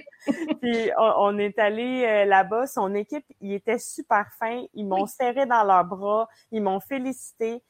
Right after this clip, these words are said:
Speaker 2: Elle était foirée dans la banquette avec sa ceinture autour de la taille. Ils ont dit, « Sandy, Sandy, come here. »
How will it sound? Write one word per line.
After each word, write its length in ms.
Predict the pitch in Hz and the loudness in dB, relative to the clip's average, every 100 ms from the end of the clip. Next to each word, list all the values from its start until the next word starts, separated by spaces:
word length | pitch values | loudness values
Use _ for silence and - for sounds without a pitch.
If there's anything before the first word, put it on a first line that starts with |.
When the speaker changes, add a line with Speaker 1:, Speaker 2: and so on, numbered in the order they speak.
| _ - | _ -2
Speaker 2:
Elle 200 | 262 262 | 0 2
était 420 | 202 - 208 220 | 2 0 0 0
foirée 520 | - 247 247 240 277 | -2 0 2 2 0
dans 160 | 269 226 | 2 4
la 60 | |
banquette 640 | 202 202 190 190 240 247 247 | 6 6 6 2 2 4 4
avec 320 | 180 196 196 | 2 0 0
sa 180 | 202 196 | 0 0
ceinture 640 | 214 202 185 - 247 247 | 0 -2 -2 0 2 4
autour 300 | 214 196 202 | 2 2 0
de 60 | 196 | 4
la 160 | 180 | 2
taille. 340 | - 208 233 277 - - _ | 4 2 2 2 -6 -20 _
Ils 240 | 220 220 220 | -6 2 4
ont 200 | 214 220 | 4 0
dit, « 460 | 196 196 269 277 - - | -4 -4 -2 -2 -6 -2
Sandy, 600 | - 359 339 381 339 220 _ | 2 2 2 0 0 -4 _
Sandy, 560 | - 339 359 311 349 254 | -4 -2 0 -2 -4 0
come 320 | - 339 330 | 2 2 2
here. » 280 | 330 269 | -2 -2